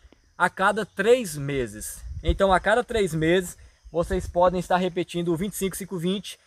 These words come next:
e o Top Foz. Caso não tenha o Top Foz, vocês substituem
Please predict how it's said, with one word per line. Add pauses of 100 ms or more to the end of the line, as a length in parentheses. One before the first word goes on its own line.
(200)
e
o
Top
Foz.
Caso
não
tenha
o
Top
Foz,
vocês
substituem